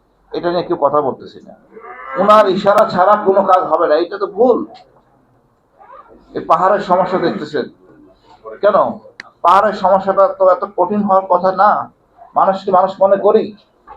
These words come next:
আমরা নিজেদের ক্ষমতাটা দিয়ে দিই। Even আমি আমাদের ক্যান্টনমেন্টে আমাদের ডিওসি তে প্লট দেওয়া, এই প্লট দেওয়া হবে কি দেওয়া হবে না, কেন বাড়ি করে না, এই অনুমতিটা প্রধানমন্ত্রীর লাগবে।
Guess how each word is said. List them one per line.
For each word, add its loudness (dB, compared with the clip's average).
আমরা 2
নিজেদের 2
ক্ষমতাটা 2
দিয়ে 2
দিই। 0
Even 2
আমি 4
আমাদের 2
ক্যান্টনমেন্টে 0
আমাদের 2
ডিওসি 2
তে -2
প্লট 2
দেওয়া, 4
এই -4
প্লট 2
দেওয়া 4
হবে 0
কি -6
দেওয়া 4
হবে 0
না, 0
কেন 0
বাড়ি 0
করে 0
না, -2
এই 0
অনুমতিটা 2
প্রধানমন্ত্রীর 2
লাগবে। -2